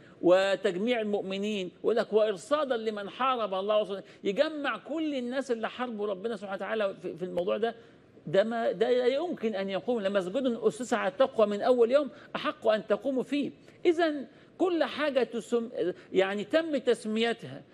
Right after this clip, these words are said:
بغير ما وضعت له تصبح مسجد ضرار. الدبابة اللي ت-، ده ت-، اللي بدل ما تحرس الإنسان المواطن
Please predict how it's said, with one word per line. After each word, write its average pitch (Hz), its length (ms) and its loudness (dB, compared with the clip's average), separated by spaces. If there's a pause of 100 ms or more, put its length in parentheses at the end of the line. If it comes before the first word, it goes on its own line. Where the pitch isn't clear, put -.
(160)
بغير 240 480 4
ما 277 140 -2
وضعت 226 480 2
له 285 220 2 (400)
تصبح 294 360 -2
مسجد 240 440 -4
ضرار. 240 460 0 (340)
الدبابة 254 720 2
اللي 277 240 -4
ت-، 247 120 -10
ده 247 280 0
ت-، 247 120 -4
اللي 240 360 -2
بدل 311 360 2
ما 269 100 -6
تحرس 240 600 -4
الإنسان 240 760 -2
المواطن 226 680 0